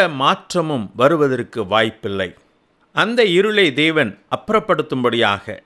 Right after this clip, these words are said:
அங்கே வெளிச்சத்தை கொண்டு வருகிறவராக இருக்கிறார். அந்த வெளிச்சம் எத்தனை பிரயோஜனமானது, எவ்வளவு பெரிய மாற்றத்தை கொண்டு வரக்கூடியது என்று சொல்லி பார்த்து, அது நல்லதென்று கண்டார்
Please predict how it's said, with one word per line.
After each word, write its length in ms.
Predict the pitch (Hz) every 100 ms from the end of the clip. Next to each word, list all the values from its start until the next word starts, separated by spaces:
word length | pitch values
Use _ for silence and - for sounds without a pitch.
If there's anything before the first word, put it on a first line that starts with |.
| _
அங்கே 260 | 143 170 165
வெளிச்சத்தை 560 | 165 226 - 220 190 147
கொண்டு 280 | 139 147 147
வருகிறவராக 720 | 127 107 107 104 104 101 98
இருக்கிறார். 520 | 98 92 - 101 87 - _ - -
அந்த 300 | 143 208 202 180
வெளிச்சம் 560 | 139 170 170 - 113 87 -
எத்தனை 640 | 139 - _ - 233 233 233 -
பிரயோஜனமானது, 1120 | 170 190 214 220 208 196 180 165 156 139 131 98 _ _ _
எவ்வளவு 460 | 113 147 170 240 247 175
பெரிய 300 | 233 226 214 196 107
மாற்றத்தை 640 | 117 190 - 208 - 190 156 -
கொண்டு 320 | - 175 208
வரக்கூடியது 800 | 214 208 190 - 190 180 175 151 160
என்று 200 | 139 -
சொல்லி 240 | 123 104
பார்த்து, 480 | - 104 98 - 107 165 165 _ _ -
அது 280 | 117 127 127 101 - 104 113
நல்லதென்று 680 | 139 170 202 202 202 185 170
கண்டார் 560 | - 156 147 143 143